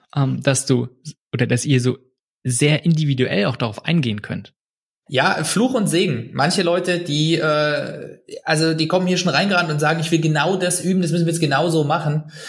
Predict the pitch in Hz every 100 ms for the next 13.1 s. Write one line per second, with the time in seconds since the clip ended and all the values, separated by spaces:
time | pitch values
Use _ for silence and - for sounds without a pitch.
0 | - - - 151 165 165 165 _ _ 156
1 | 156 160 165 151 170 160 175 147 143 170
2 | - - 147 - 220 135 - 139 120 123
3 | 127 - 135 151 143 113 123 139 160 160
4 | 143 139 139 143 - _ - _ _ -
5 | - 139 71 143 175 - - 139 - 185
6 | 196 - 170 - 170 180 160 147 147 175
7 | 175 151 147 - 143 147 160 170 165 151
8 | 147 180 202 160 - 170 165 156 147 143
9 | 143 214 214 196 180 165 180 - 147 -
10 | 160 160 151 151 - 175 170 - 147 160
11 | 143 151 185 - 151 - 165 156 147 151
12 | 143 139 156 147 135 135 131 196 - -
13 | -